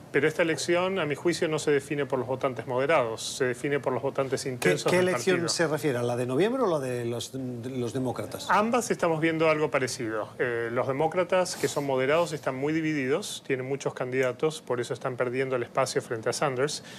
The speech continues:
Speaker 1: pero además hay poca paciencia en el partido para una política moderada. Lo que serían los demócratas reaganianos, en este momento están en declive y no son considerados como una opción para el partido. Por eso Bloomberg no logra encontrar espacio. Lo que estamos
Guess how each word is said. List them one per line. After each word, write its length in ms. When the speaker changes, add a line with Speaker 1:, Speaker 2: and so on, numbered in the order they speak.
Speaker 1:
pero 120
además 240
hay 80
poca 280
paciencia 480
en 60
el 100
partido 640
para 200
una 200
política 380
moderada. 580
Lo 100
que 100
serían 340
los 140
demócratas 500
reaganianos, 840
en 120
este 180
momento 280
están 260
en 100
declive 480
y 60
no 120
son 160
considerados 540
como 160
una 100
opción 340
para 140
el 80
partido. 520
Por 120
eso 200
Bloomberg 400
no 120
logra 240
encontrar 400
espacio. 460
Lo 60
que 40
estamos 320